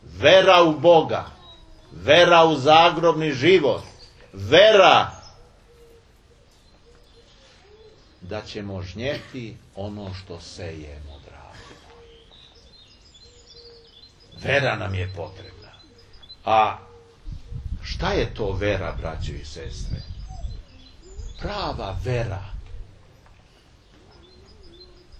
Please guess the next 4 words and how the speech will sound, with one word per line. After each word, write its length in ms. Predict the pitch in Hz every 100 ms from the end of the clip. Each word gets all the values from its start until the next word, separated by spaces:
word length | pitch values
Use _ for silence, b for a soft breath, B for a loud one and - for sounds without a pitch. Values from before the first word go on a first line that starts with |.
| -
čini 500 | - 139 143 131 113
hrišćanina 1000 | - - 98 117 117 - 107 98 95 90 92 -
pravim 640 | 98 104 95 92 87 80 78 -
hrišćaninom. 640 | 85 90 - - - -